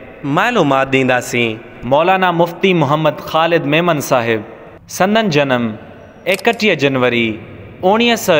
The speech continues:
एकवंजाह ईस्वीअ में हाफ़िज़ अब्दुर्रहमान साहिब जे घर में थियो। इब्तिदाई तइलीम मुकमल करण खां पोइ ॿारहनि सालनि जी उमिरि में दीनी तइलीम हासिल करण जे लाइ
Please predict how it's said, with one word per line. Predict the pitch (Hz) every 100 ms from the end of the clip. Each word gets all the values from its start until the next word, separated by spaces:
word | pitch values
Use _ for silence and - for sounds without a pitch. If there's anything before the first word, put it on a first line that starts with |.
| 151 185
एकवंजाह | 185 180 160 147 160 139
ईस्वीअ | 131 - 139 123
में | 117 107 104 - - - -
हाफ़िज़ | 120 - - 175 160
अब्दुर्रहमान | 151 151 143 127 131 147 151
साहिब | 135 170 151 139
जे | 127 123
घर | 123 139
में | 127 117
थियो। | 117 117 107 104 - - - - - - -
इब्तिदाई | 175 170 196 202 185 180
तइलीम | 143 135 139 123 113 107 - - - -
मुकमल | 131 170 170 233 247 240
करण | 180 151 131
खां | 135 123 117
पोइ | 127 113 110 - - - - - 147
ॿारहनि | 170 202 214 208
सालनि | - 165 185 175
जी | 143
उमिरि | 135 151 151
में | 120 110 107 - - - -
दीनी | 156 165 220 240
तइलीम | 202 196 214 165
हासिल | 135 160 202 202
करण | 165 139 123
जे | 123
लाइ | 120 110